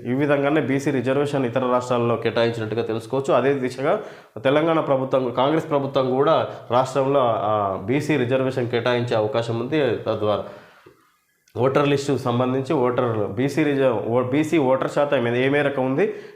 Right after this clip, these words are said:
ఇంతవరకు రిజర్వేషన్ కేటాయించాలన్నట్టుగా ఓటర్ లిస్టు ఆధారంగా చేపట్టే ప్రక్రియ చేపడుతుంది కాంగ్రెస్ ప్రభుత్వం అని తెలుసుకోవచ్చు. ఈ విధ-, దానికి సంబంధించి అధికారులకు ఆదేశాలు జారీ చేసినట్టుగా తెలుసుకోవచ్చు. ఇక్కడ ఓటర్,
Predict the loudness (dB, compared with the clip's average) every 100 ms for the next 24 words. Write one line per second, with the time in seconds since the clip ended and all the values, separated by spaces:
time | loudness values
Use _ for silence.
0 | -6 0 2 2 2 0 0 0 0 0
1 | 0 -2 0 2 0 2 0 0 0 2
2 | 2 2 0 0 -2 -2 -2 -2 -4 -2
3 | 0 2 2 0 2 2 0 -4 -14 -20
4 | -20 _ -4 0 0 0 0 -2 -2 2
5 | 2 2 0 0 -2 -2 -4 0 0 0
6 | -4 -8 -8 -6 -6 -4 -4 -6 -8 -10
7 | -12 -12 -20 _ -6 -2 0 2 0 0
8 | 0 0 0 0 2 2 2 0 2 0
9 | 0 2 2 2 0 0 0 2 0 0
10 | -4 -4 -4 0 2 2 -2 -6 -4 -6
11 | -2 -2 0 0 0 -6 -18 -4 0 2
12 | 0 0